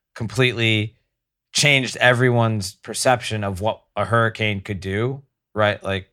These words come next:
hurricanes had come and go, but Hurricane Andrew was a Category five, I don't know, like, two hundred mile an hour winds, kind of decimated South Florida and Miami. And the insured losses were, I don't know, five, four or five times what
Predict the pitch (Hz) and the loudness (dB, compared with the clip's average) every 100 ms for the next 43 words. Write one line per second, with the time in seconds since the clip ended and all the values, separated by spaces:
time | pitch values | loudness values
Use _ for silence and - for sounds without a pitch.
0 | _ 117 120 120 117 113 98 98 107 101 | _ 0 0 2 -2 -2 -6 -6 -4 -4
1 | 98 135 135 113 - _ _ _ _ - | 0 2 2 -2 -8 _ _ _ _ 0
2 | 123 120 120 120 110 113 107 98 85 - | 2 4 4 4 4 2 2 0 -4 2
3 | 113 107 110 98 104 104 104 95 98 95 | 4 4 2 2 4 4 4 2 0 0
4 | 92 87 - 110 101 101 98 95 95 101 | -2 -6 -6 -6 -2 -2 0 -2 -2 -2
5 | 104 101 92 _ _ _ - 101 92 - | -4 -4 -8 _ _ _ -8 -6 -6 2
6 | 120 117 117 110 104 101 - 107 104 104 | 2 2 2 2 2 0 2 2 2 0
7 | 101 98 98 90 95 123 156 135 117 107 | 0 0 -4 -4 0 2 4 4 0 -2
8 | _ _ _ _ _ 113 110 107 104 101 | _ _ _ _ _ 4 4 4 0 -8
9 | - _ _ _ _ 117 127 117 151 143 | -14 _ _ _ _ -2 -2 0 2 2
10 | 123 123 123 110 107 101 92 - 104 110 | 4 4 4 0 -4 -4 -8 -10 -2 2
11 | 107 104 - _ _ _ _ _ _ _ | 2 0 -6 _ _ _ _ _ _ _
12 | _ - 113 101 95 - 123 127 120 117 | _ 0 0 0 -4 2 4 4 2 -6
13 | - 165 147 147 131 110 120 120 120 95 | 0 2 4 4 4 2 2 2 2 -2
14 | 107 - | -4 -4